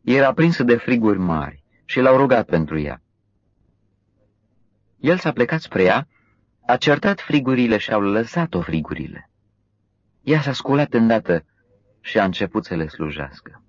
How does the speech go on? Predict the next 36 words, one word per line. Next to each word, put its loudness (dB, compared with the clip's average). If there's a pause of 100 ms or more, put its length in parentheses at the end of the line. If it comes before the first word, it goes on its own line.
(1600)
La 2
asfințitul 2
soarelui, -2 (600)
toți 0
cei -2
ce -4
aveau 0
bolnavi 2
atinși 0
de 0
felurite 0
boale -2
îi -2
aduceau -4
la -6
el. -10 (1500)
El 4
își -2
punea 2
mâinile 2
peste -4
fiecare -2
din 0
ei -2
și -8
îi -2
vindeca. -8 (500)
Din 0
mulți 2
ieșeau 2
și 0
dragi, -4 (180)
care -2
strigau 0
și -6
ziceau: 0